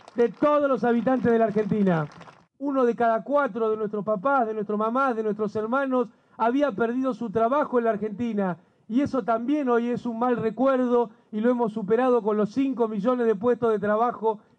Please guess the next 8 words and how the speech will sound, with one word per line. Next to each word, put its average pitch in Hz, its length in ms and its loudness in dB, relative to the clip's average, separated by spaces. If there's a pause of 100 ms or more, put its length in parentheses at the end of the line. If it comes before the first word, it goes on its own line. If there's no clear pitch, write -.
que 220 140 -2
creamos 240 400 0
juntos 233 460 0
en 220 100 0
estos 214 340 -2
años. 185 440 0 (420)
La 240 160 0
posibilidad 254 720 0